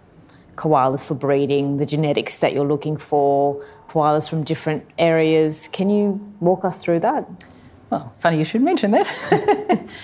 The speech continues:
Speaker 2: Um, in two thousand and twelve, we worked with the Wildlife Genomics of the Australian Museum. Um,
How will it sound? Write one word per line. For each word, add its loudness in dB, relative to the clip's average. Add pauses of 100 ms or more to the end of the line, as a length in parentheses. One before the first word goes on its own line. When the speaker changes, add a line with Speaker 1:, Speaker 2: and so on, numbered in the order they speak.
(240)
Speaker 2:
Um, 4
in 2
two 2
thousand 4
and -2
twelve, 4
we 4
worked 2
with -4 (160)
the 2
Wildlife 4
Genomics 0
of -6
the -4
Australian 0
Museum. 0 (600)
Um, 2